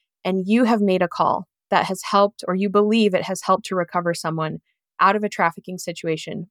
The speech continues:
please let us know, let your company know. We love to have companies nominate drivers. You can also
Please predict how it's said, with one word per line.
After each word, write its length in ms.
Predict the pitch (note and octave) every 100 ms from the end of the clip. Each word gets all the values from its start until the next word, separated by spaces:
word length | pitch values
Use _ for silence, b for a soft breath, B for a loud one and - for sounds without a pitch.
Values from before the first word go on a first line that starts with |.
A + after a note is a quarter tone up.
| -
please 440 | - A#3+ A#3+ A3+ -
let 220 | F3+ E3+
us 260 | A3 A3
know, 180 | A#3 G#3
let 180 | F#3+ E3+
your 100 | E3
company 420 | - A3 A3 A3 G#3
know. 300 | G3 F#3+ F#3+ _ _ _
We 120 | F#3+ F#3
love 300 | F#3+ F#3+ F#3+
to 100 | G3+
have 200 | G3+ F#3+
companies 480 | F#3+ F#3 F3+ E3 D#3+
nominate 560 | D#3+ F3+ G#3 A3+ A#3
drivers. 540 | - G3 G3+ G#3 G3+ F#3+
You 100 | F#3
can 220 | F#3 F3
also 460 | E3+ - E3+ E3